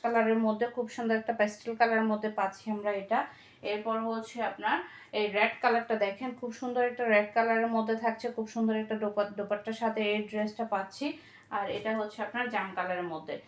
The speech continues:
চলেন আমরা ড্রেসগুলো দেখবো আজকে। যারা যারা এই ড্রেসগুলো অর্ডার করবেন আমাদেরকে নাম, ফোন নাম্বার, অ্যাড্রেস দিয়ে ইনবক্স করে দিবেন ফারজানাস কালেকশন পেজের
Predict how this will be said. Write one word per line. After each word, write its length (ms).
চলেন 340
আমরা 160
ড্রেসগুলো 420
দেখবো 220
আজকে। 200
যারা 220
যারা 180
এই 120
ড্রেসগুলো 440
অর্ডার 280
করবেন 320
আমাদেরকে 420
নাম, 180
ফোন 180
নাম্বার, 240
অ্যাড্রেস 420
দিয়ে 140
ইনবক্স 460
করে 160
দিবেন 220
ফারজানাস 440
কালেকশন 400
পেজের 300